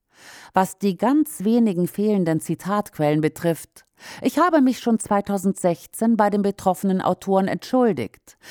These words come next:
in einem Fall sogar öffentlich auf dem Literaturfestival in Berlin.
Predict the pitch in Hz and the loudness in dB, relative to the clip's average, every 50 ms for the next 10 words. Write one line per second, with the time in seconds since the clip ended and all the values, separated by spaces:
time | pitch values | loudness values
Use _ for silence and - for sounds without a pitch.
0 | - - - - 233 233 - 254 302 302 285 254 - - 240 247 240 202 196 214 | -18 -10 -2 0 2 2 4 4 4 4 4 4 2 2 2 2 2 2 0 0
1 | - 190 185 170 - _ - 247 254 - - 254 226 - 214 214 208 - - - | 2 2 2 2 0 _ 0 0 0 0 0 -2 -2 0 0 -2 -2 -2 -2 -2
2 | 175 - - 175 170 156 156 - 165 147 151 143 - - - 233 233 214 - - | -2 -2 -2 -2 -2 -2 -2 -4 -4 -2 -2 -2 -2 -2 -2 0 0 0 2 0
3 | 190 180 - - 185 165 170 160 - - 165 156 160 160 156 160 139 117 110 101 | -2 -2 -2 -4 -2 0 0 0 0 0 0 0 -2 -2 -4 -4 -6 -4 -4 -6
4 | - | -8